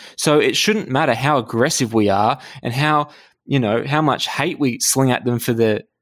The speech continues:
for the sloppy work they do. They should rise above it, take it on board, and fix it.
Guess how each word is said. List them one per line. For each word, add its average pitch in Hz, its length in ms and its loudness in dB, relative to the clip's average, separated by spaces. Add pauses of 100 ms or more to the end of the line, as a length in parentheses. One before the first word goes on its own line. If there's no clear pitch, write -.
(120)
for - 140 -4
the 120 100 0
sloppy 139 340 0
work 143 280 2
they 107 160 0
do. 107 260 2 (440)
They 147 100 2
should 123 320 0 (180)
rise 156 320 0
above 113 320 0
it, 156 160 0 (380)
take 151 260 -4
it 202 80 2
on 180 140 0
board, 110 380 0 (200)
and 127 160 -4
fix - 380 -4
it. - 140 -4